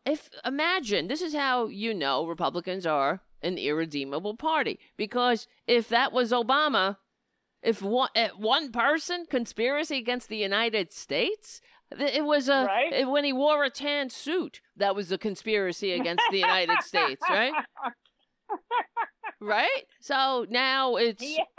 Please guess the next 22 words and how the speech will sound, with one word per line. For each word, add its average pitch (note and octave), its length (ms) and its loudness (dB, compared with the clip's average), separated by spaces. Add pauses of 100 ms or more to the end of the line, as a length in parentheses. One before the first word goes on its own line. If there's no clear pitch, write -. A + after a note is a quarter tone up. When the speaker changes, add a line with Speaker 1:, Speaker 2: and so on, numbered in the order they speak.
(100)
Speaker 1:
the G#3 160 -6
actual B3+ 560 2
conspiracies A3+ 880 -2
against G#3 280 -6
the G#3 80 -6
United F#3+ 360 -2
States A#3+ 500 0
are F#3+ 540 4 (460)
business, G3 680 -2
you A#3+ 100 -10
know, E3 120 -4
no F#3 260 -4
harm, F3 260 -2
no D#3 120 -4
foul. G#3+ 600 0 (320)
And G3 320 -2
the, F3+ 240 -6
I, A3+ 100 -10
Speaker 2:
Yeah. C4+ 180 -2
Speaker 1:
it, - 100 -12
it's B3 240 -6
like, C4 300 -4